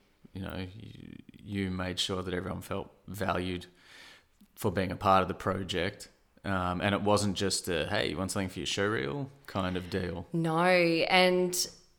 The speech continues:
Speaker 2: we were blessed in the sense that all the main cast, bar two from the pilot, all wanted to come back. And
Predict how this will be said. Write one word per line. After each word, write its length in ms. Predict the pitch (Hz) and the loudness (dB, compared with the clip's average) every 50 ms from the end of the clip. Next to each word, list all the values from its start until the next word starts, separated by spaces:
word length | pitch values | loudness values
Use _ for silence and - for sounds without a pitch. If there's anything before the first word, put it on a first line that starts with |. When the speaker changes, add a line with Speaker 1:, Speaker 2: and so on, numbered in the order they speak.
| _ _ - - | _ _ -10 -4
Speaker 2:
we 200 | 202 185 202 214 | 2 4 6 8
were 140 | 226 247 233 | 8 8 6
blessed 720 | 185 - - - - 190 175 175 175 190 202 - - - 226 | 6 0 -8 -6 -2 0 4 6 6 6 6 4 2 0 2
in 100 | 214 208 | 2 2
the 60 | 196 | 4
sense 500 | 190 - - 170 160 160 - - - - | 4 4 4 4 4 2 0 -2 -4 -2
that 460 | - 170 165 160 156 - - - - _ _ _ _ _ _ _ _ _ - | 0 2 2 2 0 -4 -8 -20 -20 _ _ _ _ _ _ _ _ _ -2
all 300 | - 214 214 208 214 220 | 0 2 4 4 4 4
the 100 | 214 233 | 4 4
main 340 | 220 208 196 190 185 185 185 | 4 4 4 4 4 2 0
cast, 760 | 185 - 185 175 170 165 160 165 175 208 - - - - - - | 0 2 2 4 6 6 6 6 4 2 0 -4 -8 -8 0 4
bar 360 | 180 165 165 165 165 170 165 - | 6 8 8 8 6 6 2 -4
two 760 | - - - 220 208 196 190 185 175 151 151 160 220 277 - - - - - - - - - - - - | -8 -6 -2 0 2 2 2 0 -2 -4 -4 -4 -6 -8 -10 -12 -20 -20 -20 -20 -20 -20 -20 -20 -20 -6
from 260 | - - 196 190 180 | 2 4 6 6 6
the 60 | 180 | 4
pilot, 1040 | 180 - - 180 170 170 170 170 160 156 165 214 247 - - - - - - - - - _ _ _ _ _ _ - - | 2 2 4 8 10 10 10 10 6 6 4 2 0 -2 -6 -6 -4 -4 -4 -4 -8 -12 _ _ _ _ _ _ 2 4
all 220 | 185 180 180 175 | 6 8 8 8
wanted 240 | 165 170 165 165 160 | 6 6 4 4 0
to 100 | - - | -2 -4
come 200 | - 165 160 156 | -2 -2 0 2
back. 480 | 151 147 147 147 - - - - - - - - - - - | 2 2 2 2 0 -2 -6 -14 -20 -20 -20 -20 -18 -8 0
And 560 | - 175 175 170 170 170 165 165 165 165 | 2 4 4 6 4 4 2 2 0 0